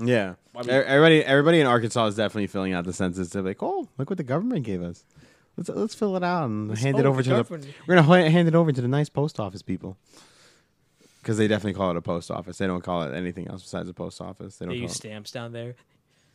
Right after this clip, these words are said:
Speaker 1: Bro, stamps, man, yo.
Speaker 3: Maybe
Speaker 1: Stamps,
Speaker 3: expensive.
Speaker 1: stamps are expensive. It's also the randomest thing I feel that you could buy. I, I feel like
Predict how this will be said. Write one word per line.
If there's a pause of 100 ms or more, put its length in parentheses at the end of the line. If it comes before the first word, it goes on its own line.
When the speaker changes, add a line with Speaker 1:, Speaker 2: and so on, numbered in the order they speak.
(640)
Speaker 1:
Bro, (100)
stamps,
man,
yo. (840)
Speaker 3:
Maybe
Speaker 1:
Stamps, (100)
Speaker 3:
expensive. (180)
Speaker 1:
stamps
are
expensive. (380)
It's
also
the
randomest
thing
I
feel
that
you
could
buy.
I,
I
feel
like